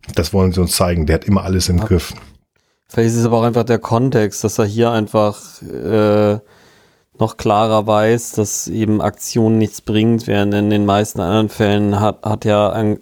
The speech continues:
Speaker 2: sein Engagement auch einen, einen Zweck, potenziell.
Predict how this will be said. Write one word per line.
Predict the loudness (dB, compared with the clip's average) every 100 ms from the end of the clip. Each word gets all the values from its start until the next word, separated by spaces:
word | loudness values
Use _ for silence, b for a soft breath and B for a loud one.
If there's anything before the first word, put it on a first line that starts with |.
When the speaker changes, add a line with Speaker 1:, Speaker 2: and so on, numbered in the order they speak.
| -8
Speaker 2:
sein | -4 -2
Engagement | 0 0 0 0 0 2 0
auch | -2 -4
einen, | -4 -2 -2 -4
einen | -8 -8
Zweck, | -8 -4 -4 -6 -20 _ _ _ _ _ _ _ _ _ _
potenziell. | -8 -8 -8 -10 -6 -6 -6